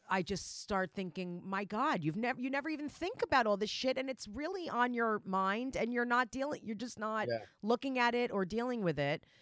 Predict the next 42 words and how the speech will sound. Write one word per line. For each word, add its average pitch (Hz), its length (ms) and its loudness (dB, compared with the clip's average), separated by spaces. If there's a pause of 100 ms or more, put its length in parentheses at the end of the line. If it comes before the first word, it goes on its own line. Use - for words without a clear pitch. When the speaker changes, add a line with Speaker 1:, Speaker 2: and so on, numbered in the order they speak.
Speaker 2:
Yeah. 113 260 2
Speaker 1:
It's - 160 0
very 320 340 0
confusing. 156 840 -4
I 220 100 4
don't 247 140 4
know. 185 140 4
I 170 120 4
think 247 220 -4
it's 233 120 -2
just 190 180 -4
case 160 280 4
by 135 180 2
case. 131 540 -2
I 151 60 2
really 156 380 0
do. 143 280 -2
Speaker 2:
Yeah, 277 180 10
but 220 160 4
then, 262 200 8 (100)
but 180 200 4
then 277 180 8
you 302 100 6
look 254 220 6
at, 226 140 4 (160)
like, 190 320 8 (400)
paraplegics 185 1300 6 (420)
or 170 140 8
quadriplegics 202 1000 8
that 180 140 6
w-, 160 300 -2
Speaker 1:
Mm-hmm. 180 160 -2
Speaker 2:
that 170 160 12
walk 170 280 12
around. 165 320 8
Well, 160 160 4
they're 160 100 6
not 156 160 6
walking, 147 400 8
<laughs> - 120 0
but - 100 4 (1400)
you - 160 8